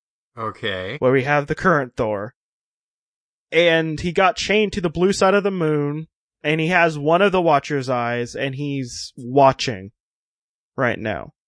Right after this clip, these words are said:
Speaker 2: I wasn't paying attention to that event that much. It was a mini event in, I think, two thousand fourteen, called Original
Speaker 1: Wait,
Speaker 2: Sin.
Speaker 1: so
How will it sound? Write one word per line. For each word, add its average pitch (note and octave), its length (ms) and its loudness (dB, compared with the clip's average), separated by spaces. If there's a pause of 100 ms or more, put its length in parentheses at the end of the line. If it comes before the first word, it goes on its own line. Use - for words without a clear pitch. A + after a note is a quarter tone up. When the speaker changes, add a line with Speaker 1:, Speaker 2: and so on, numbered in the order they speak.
(2250)
Speaker 2:
I G#3+ 100 4
wasn't A#3 420 0
paying C4 220 2
attention A#3 360 0
to G#3+ 80 0
that G#3+ 100 2
event E3+ 340 0
that C3+ 180 -2
much. A2+ 280 -10
It D#3+ 60 2
was F3 140 2
a F3 60 4
mini E3+ 300 -2
event D3 440 -2
in, C#3 240 -4
I C3+ 80 -4
think, C#3+ 280 -8
two E3 160 -6
thousand C#3+ 360 0
fourteen, D3 720 -4
called C#3+ 220 0
Original C#3+ 340 0
Speaker 1:
Wait, F3 120 4
Speaker 2:
Sin. D#3+ 160 2
Speaker 1:
so E3+ 360 2